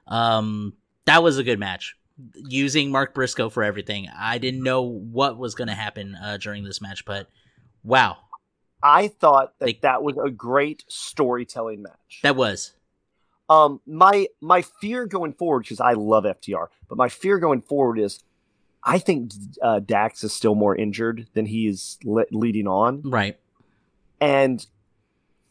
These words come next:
Speaker 2: I am taking nothing away from Cash. Cash is as solid as they come of a wrestler. But I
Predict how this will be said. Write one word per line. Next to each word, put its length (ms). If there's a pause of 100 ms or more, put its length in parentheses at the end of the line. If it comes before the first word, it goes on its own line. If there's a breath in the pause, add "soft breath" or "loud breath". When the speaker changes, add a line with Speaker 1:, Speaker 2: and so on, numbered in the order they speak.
(140)
Speaker 2:
I 160
am 120
taking 300
nothing 260
away 120
from 160
Cash. 760
Cash 320
is 160
as 100
solid 460
as 120
they 100
come 180
of 100
a 80
wrestler. 480 (560)
But 300 (840)
I 160